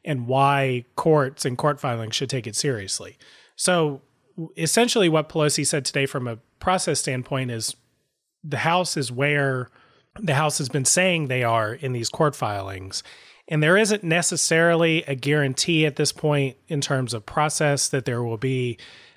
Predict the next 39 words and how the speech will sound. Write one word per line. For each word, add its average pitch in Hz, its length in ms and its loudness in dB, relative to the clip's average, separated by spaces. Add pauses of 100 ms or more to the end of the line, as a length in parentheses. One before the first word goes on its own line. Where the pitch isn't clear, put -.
(120)
a 156 80 0
vote 143 220 2
on 135 120 0
the 113 80 -6
floor 143 640 2 (320)
to 156 160 2
have 151 180 0
the 139 120 -2
entire 131 320 0
House 143 320 0
approve 151 480 0
launching 143 340 0
of 131 80 -4
this 135 220 0
impeachment 147 500 -4
inquiry. 135 440 -2 (500)
Um, 135 300 0
there 156 260 2
are 156 60 4
still 190 240 4
several 147 320 0
procedural 143 580 0
steps - 300 -2
that 147 120 -2
have 143 200 0
to 151 80 -4
happen. 143 340 -2
And 127 120 -4
so 143 220 0
I 156 200 -2
did 196 260 2
see 180 160 2
some 147 320 2
sort 139 180 -2
of 120 80 -8
notes 127 280 -2
of 127 100 -10
caution 131 480 -2
from 117 380 -6